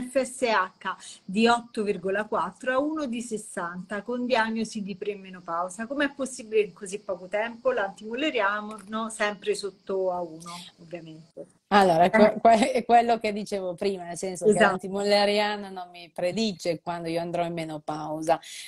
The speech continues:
Speaker 2: Quando naturalmente ha dosato l'F S H ed era otto, era perché era il ciclo buono e quindi era quello che in teoria si doveva sfruttare per fare una stimolazione o per fare naturalmente, ricercare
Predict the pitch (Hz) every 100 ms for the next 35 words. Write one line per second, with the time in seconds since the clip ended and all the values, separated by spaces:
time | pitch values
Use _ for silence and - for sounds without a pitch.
0 | - _ 190 202 196 190 185 190 202 196
1 | 190 175 175 175 175 180 175 165 - 170
2 | - 185 151 - 165 170 170 170 190 196
3 | - 160 180 170 160 156 175 170 165 165
4 | 214 180 180 175 196 180 165 160 185 175
5 | 170 160 160 208 196 180 - 165 151 -
6 | - 165 170 196 147 143 165 165 175 180
7 | 170 - 175 160 185 180 170 160 - -
8 | - - 151 156 160 165 165 - 156 151
9 | 151 156 202 196 180 170 160 156 151 156
10 | - 156 156 156 156 156 156 156 160 165
11 | 170 160 - 156 156 147 - 180 147